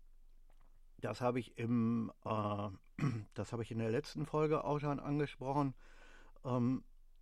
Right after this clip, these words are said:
man, man muss sich ein Motiv überlegen, was diese Leute haben. Und, ähm, man muss, äh, das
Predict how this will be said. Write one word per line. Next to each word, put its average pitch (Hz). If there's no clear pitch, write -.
man, 120
man 127
muss 127
sich 117
ein 117
Motiv 120
überlegen, 156
was 131
diese 123
Leute 110
haben. 113
Und, 113
ähm, 107
man 107
muss, 110
äh, 104
das 127